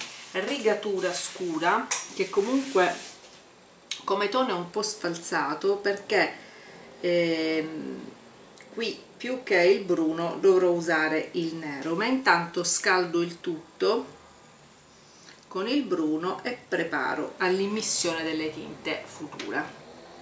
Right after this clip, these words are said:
Nel frattempo questa parte qui la lascio asciugare, perché poi dovrò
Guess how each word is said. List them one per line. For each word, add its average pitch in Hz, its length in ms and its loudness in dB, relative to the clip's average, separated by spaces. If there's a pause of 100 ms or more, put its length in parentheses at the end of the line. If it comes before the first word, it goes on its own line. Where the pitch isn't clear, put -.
(640)
Nel 196 180 2
frattempo 196 680 2
questa 180 320 0
parte 214 380 -2
qui 165 260 0
la 180 140 2
lascio 190 400 2
asciugare, 165 640 0
perché 220 280 -2
poi 160 180 2
dovrò 160 400 -2